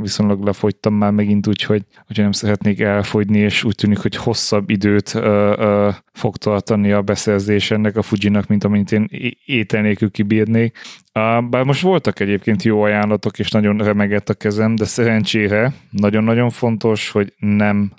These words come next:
szürke volt, úgyhogy emiatt meg se, meg hát nem olyan, nem olyan kitbe adták, mint ami nekem jó lett volna, és ezt a T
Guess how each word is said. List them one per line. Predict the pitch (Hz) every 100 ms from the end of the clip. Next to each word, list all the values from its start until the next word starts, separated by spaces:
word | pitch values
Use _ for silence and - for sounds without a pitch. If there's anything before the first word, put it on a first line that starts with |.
| _
szürke | - - 104 95 -
volt, | 101 104 107 101 -
úgyhogy | 107 98 - 110 98 - -
emiatt | 104 107 107 101
meg | 110
se, | - - 107 110
meg | 104
hát | 113
nem | 113 113
olyan, | 104 104 101
nem | 107 104
olyan | 101 101
kitbe | 101 101 101 101
adták, | 98 - 104
mint | 110 104
ami | 104 104
nekem | 104 - 104
jó | 107 110
lett | 107 -
volna, | 117 117 120 117 - - -
és | 110 92
ezt | 98 - 113
a | 104 104 90 -
T | -